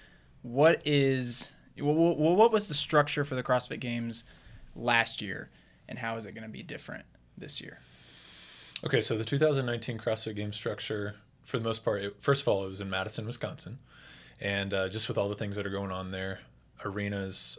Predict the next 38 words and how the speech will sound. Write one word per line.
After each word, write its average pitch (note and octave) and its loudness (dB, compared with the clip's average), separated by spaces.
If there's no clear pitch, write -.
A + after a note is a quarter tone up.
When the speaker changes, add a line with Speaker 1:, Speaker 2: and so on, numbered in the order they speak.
Speaker 2:
uh, F#2 -2
they F#2+ -4
have F#2 -4
a F#2 -14
football F#2+ -4
team, F#2 -8
college, F#2 -4
uh, - -12
you A#2+ -4
know, F2 -8
a - -2
bigger A2+ 0
but G2+ -2
yet F#2 -8
smaller F#2+ -2
city. G#2 -4
Uh, F2+ -8
it's - -6
just G#2+ -2
a G2 -4
little F#2+ -4
bit - -10
tougher F#2+ -4
to F2+ -6
have F2+ -8
that F#2+ -8
many F2+ -8
athletes F2 -8
come F2+ -8
into F2+ -8
that F2 -8
area. F2 -8
So F#2+ 0
just - 2
to C3 4
avoid A2+ 6
all A#2 8
that, A2+ 4